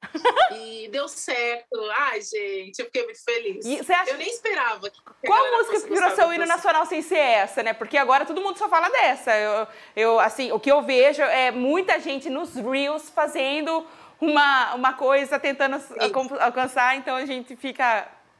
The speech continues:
Speaker 1: a gente dá risada. Eu não tento, porque eu, <laughs> eu sou uma ótima apresentadora. Mas, é, que, que, que que você, que que você, é, como que você vê isso aí? Você acha que,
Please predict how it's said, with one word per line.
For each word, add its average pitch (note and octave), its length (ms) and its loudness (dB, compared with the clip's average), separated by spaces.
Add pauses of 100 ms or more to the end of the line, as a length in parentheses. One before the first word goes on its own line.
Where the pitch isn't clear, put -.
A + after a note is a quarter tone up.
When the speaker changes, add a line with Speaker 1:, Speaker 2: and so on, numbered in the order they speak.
(140)
Speaker 1:
a A#3+ 60 -8
gente A#3 180 -10
dá A3 120 2
risada. A#3+ 520 0
Eu C4+ 280 4
não D4+ 280 2
tento, D4+ 400 -2
porque C#4 480 -6 (140)
eu, C#4+ 640 4 (340)
<laughs> - 340 -20
eu C#4 160 -6
sou C#4 120 -2
uma C#4 200 4
ótima C#4 260 0
apresentadora. C4+ 800 -4 (480)
Mas, B3+ 380 2
é, B3 540 2 (200)
que, E4+ 160 -4
que, C#4+ 140 -12
que F#4 140 2
que F#4+ 80 -10
você, - 140 -14 (1080)
que G4+ 100 -2
que G#4 60 -10
você, A#4+ 120 4
é, B3+ 1040 2 (460)
como G#4 220 -2
que - 60 -16
você G#4 180 -2
vê C#4 320 4
isso B3 480 -2
aí? G#3+ 300 2
Você A#3 160 -4
acha C4 280 2
que, C#4 300 -4